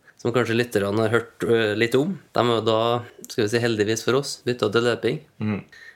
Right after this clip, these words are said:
Speaker 1: Men så er det sånn at du går hovedlandsrennet, eh, det er to år. Du går som femtenåring, og du går som sekstenåring. Og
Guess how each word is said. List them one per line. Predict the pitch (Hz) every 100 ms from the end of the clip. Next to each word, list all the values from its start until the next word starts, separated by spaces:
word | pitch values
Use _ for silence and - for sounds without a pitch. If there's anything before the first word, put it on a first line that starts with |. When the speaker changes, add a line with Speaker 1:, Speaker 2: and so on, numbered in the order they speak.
| -
Speaker 1:
Men | 139
så |
er | 135
det | 139
sånn | 151
at |
du | 151
går | 139
hovedlandsrennet, | 135 127 104 98 104 98 104 110 107 107 - -
eh, | 110 107 - _ _ _ -
det | 117
er |
to | - 113
år. | 107 151 139
Du | 123
går | 113
som | 110
femtenåring, | - 110 101 104 117 120
og | 131
du | 117
går | 110
som | 104
sekstenåring. | 101 113 107 95 95 143 147 113
Og | 107 107 113